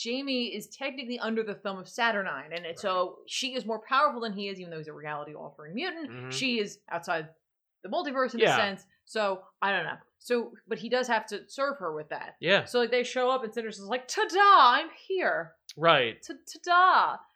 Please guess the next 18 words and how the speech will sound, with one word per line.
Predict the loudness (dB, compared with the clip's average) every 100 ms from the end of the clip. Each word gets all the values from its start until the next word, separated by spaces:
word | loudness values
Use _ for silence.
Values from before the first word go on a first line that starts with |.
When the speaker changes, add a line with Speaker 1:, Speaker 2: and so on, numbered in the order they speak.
| -2
Speaker 1:
let | -2
us | 0 -4
go | -6
through." | -6 -6 -2 -2 -4 -16 _ _ _ -12
Speaker 2:
Mm-hmm. | -10 -10 -12 -16 _ -4
Speaker 1:
And, | 0 0
like, | 0 -4 -4
Jamie's | -4 -4 -4
like, | -6
"Nah. | -4 -4 -6 -8 _ _ _ _ _ _ _ -8
Nah, | -6
I |
can't | -4 -6 -8
do | -8
that. | -6 -8 -10
I |
can't, | -16 -18 -18
I | -20